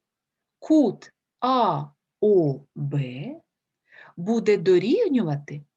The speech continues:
сумі двох кутів. Кути також можна позначати отак дугами, так? Щоб показати, що ці кути різні, ста-, ставлять або одну,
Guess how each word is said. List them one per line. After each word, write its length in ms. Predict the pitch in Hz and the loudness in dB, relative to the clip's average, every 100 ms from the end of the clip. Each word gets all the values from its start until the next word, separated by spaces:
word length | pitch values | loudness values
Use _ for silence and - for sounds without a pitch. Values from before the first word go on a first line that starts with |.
| _ _ | _ _
сумі 1000 | - - - 202 285 466 370 180 143 - _ _ _ - | -12 -10 -8 -2 0 0 0 0 -2 -8 _ _ _ -8
двох 600 | 156 170 190 370 494 - | -4 -4 0 0 0 -4
кутів. 640 | 285 254 - 143 147 - _ _ | -4 -2 -4 -6 -6 -10 _ _
Кути 300 | - 254 349 | -6 -2 0
також 460 | 339 254 262 254 240 | -2 -6 -2 -2 0
можна 480 | 220 226 220 185 - _ _ | 0 0 -4 -8 -10 _ _
позначати 680 | 226 214 214 214 220 196 180 | -2 0 0 -2 -2 -4 -6
отак 300 | 170 175 170 | -6 -4 -4
дугами, 800 | 147 160 135 127 147 156 226 349 _ _ _ _ _ | -4 -2 -4 -4 -4 -4 -6 -10 _ _ _ _ _
так? 340 | 233 302 - _ - - - | -4 -4 -8 _ -20 -20 -12
Щоб 320 | - - 247 | -6 -2 -2
показати, 680 | 254 254 262 247 277 277 208 | -2 -2 -2 0 -2 -2 -4
що 320 | 196 - 220 | -6 -4 -4
ці 240 | 208 - 247 | -4 -4 -6
кути 640 | 240 233 226 233 180 - | -4 -8 -6 -4 -4 -6
різні, 680 | 160 175 302 453 254 180 147 - - - | -6 -2 0 0 -2 -2 -6 -14 -20 -16
ста-, 540 | - - 247 233 214 196 | -14 -4 -2 0 0 -2
ставлять 600 | - 233 202 160 147 - | -4 -2 -2 -4 -8 -8
або 380 | 202 220 254 247 | -8 -4 -2 -2
одну, 560 | 180 175 147 143 147 | -2 0 2 2 0